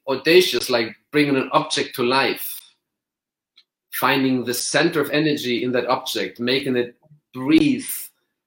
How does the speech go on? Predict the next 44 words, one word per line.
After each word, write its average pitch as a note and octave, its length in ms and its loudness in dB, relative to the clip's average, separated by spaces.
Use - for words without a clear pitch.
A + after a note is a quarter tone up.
I B2+ 80 -4
think D3 160 0
it's C#3 100 -4
very D3+ 220 4
good D#3 200 2
if D3 200 -4
we C#3 340 -4
first D#3 320 2
ourselves - 960 0
find D3 320 0
that B2+ 100 -2
in A#2+ 80 -2
ourselves, A#2+ 420 0
find C3+ 340 0
where C3 180 2
is C3+ 100 -4
our B2+ 300 2
center C3 340 -2
of A#2+ 100 -6
energy, A#2+ 380 -4
where A2+ 100 -4
does A2+ 160 -6
our A2+ 220 -2
energy A#2+ 300 -4
come C#3+ 240 -2
from, F#2+ 340 -10
and F#2 140 -20
how A#2 440 0
do C3 160 -2
we C#3+ 240 2
breathe B2 280 -2
ourselves - 680 -2
before A2 240 -6
we G#2+ 280 -8
project C#3 400 0
that A2+ 320 -2
through B2 180 -2
the A#2 80 -2
medium A2+ 240 -2
of G2+ 60 -10
the A2 100 -6
puppet. C#3+ 380 -6
So, A2+ 560 -2
um, G#2+ 500 -6